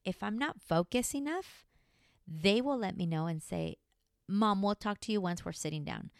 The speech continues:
because right now you're doing too many things." Or I hear them, "Mom, l-, we'll set the table so you can just focus on the cooking." And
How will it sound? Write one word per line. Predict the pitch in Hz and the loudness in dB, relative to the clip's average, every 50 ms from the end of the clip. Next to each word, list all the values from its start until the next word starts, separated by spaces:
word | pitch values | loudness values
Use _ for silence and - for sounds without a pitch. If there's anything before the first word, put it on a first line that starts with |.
| - - _ _ _ | -20 -20 _ _ _
because | - 185 202 185 175 | -2 -2 0 0 0
right | 185 180 175 | -2 -2 0
now | 180 175 | 0 0
you're | 175 175 180 175 | 0 0 0 -2
doing | 165 175 170 170 170 | 0 -2 -2 -2 -2
too | - - 175 | -4 -4 -2
many | 170 165 160 160 160 | -2 0 -2 -2 -4
things." | - _ - - - - - - - - - _ - - - - - _ _ - | -6 _ -10 -10 -10 -10 -12 -12 -12 -14 -14 _ -20 -20 -20 -20 -20 _ _ 0
Or | 190 185 180 175 175 170 160 160 160 - - | 2 2 4 4 4 4 4 2 0 -2 -4
I | 175 | -6
hear | 170 156 - - 165 165 | -6 -4 -4 -2 -2 -2
them, | 156 156 156 160 160 - - - - _ _ | -2 -2 -4 -6 -6 -10 -16 -20 -20 _ _
"Mom, | - 190 202 214 208 202 180 170 - - - - | -2 2 4 6 6 6 4 2 -2 -6 -10 -8
l-, | 175 185 - | -8 -8 -6
we'll | - 196 190 208 214 | -4 -2 0 0 0
set | - - 247 220 - | 0 -2 -4 -4 -4
the | 254 | -6
table | - - 240 226 226 196 214 214 | -4 -2 -2 0 0 0 -2 -2
so | - - 196 | -2 -2 -2
you | 180 180 | -4 -2
can | - 185 175 | -2 -2 -2
just | - - 185 180 - - | 0 0 0 0 -2 -2
focus | 196 180 170 - 190 175 - | -4 -4 -2 -4 -6 -6 -4
on | 180 170 | -4 -4
the | 160 165 | -4 -4
cooking." | - - - 160 - _ - - - 180 180 - - _ - - - - - - - _ _ _ _ _ _ _ - | -6 -4 -6 -6 -6 _ -14 -14 -12 -12 -14 -14 -16 _ -20 -20 -20 -20 -20 -20 -20 _ _ _ _ _ _ _ -2
And | 208 208 202 196 196 190 190 190 185 185 180 165 - | 0 2 2 2 2 0 0 0 0 0 -2 -4 -6